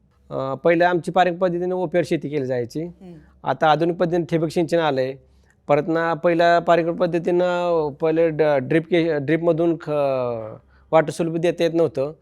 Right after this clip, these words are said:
Speaker 1: आता ते आधुनिक पद्धतीने ड्रिप, अं, ड्रिपनं वॉटर सोल्युबल जातंय, अं, आणि उत्पन्न चांगलं भेटते. पहिलं कसं असायचं की, अं, एकदा पा-, एकदा डोस दिला वर्षातून,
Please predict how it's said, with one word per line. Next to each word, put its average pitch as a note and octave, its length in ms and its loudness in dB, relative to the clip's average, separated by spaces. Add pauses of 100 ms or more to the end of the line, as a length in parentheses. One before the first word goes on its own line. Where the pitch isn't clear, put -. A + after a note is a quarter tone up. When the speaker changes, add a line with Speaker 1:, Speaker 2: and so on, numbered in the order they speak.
(340)
Speaker 1:
आता D#3 420 0
ते D#3+ 280 -10
आधुनिक D#3 460 -2
पद्धतीने D#3+ 300 -2
ड्रिप, D#3+ 320 -4
अं, B2+ 580 -2 (560)
ड्रिपनं D#3+ 340 2
वॉटर E3 340 2
सोल्युबल D#3+ 240 -2
जातंय, D#3 360 0 (440)
अं, C#3 300 -8
आणि C#3+ 260 -4
उत्पन्न D3+ 360 -2
चांगलं D#3 280 -2
भेटते. D#3 500 -4 (300)
पहिलं D3+ 200 2
कसं E3+ 260 0
असायचं D#3+ 320 -4
की, E3+ 240 0
अं, D3 480 -2
एकदा D3 260 2
पा-, D#3 200 0
एकदा D#3 220 2
डोस E3 200 4
दिला E3+ 180 4
वर्षातून, D3+ 480 2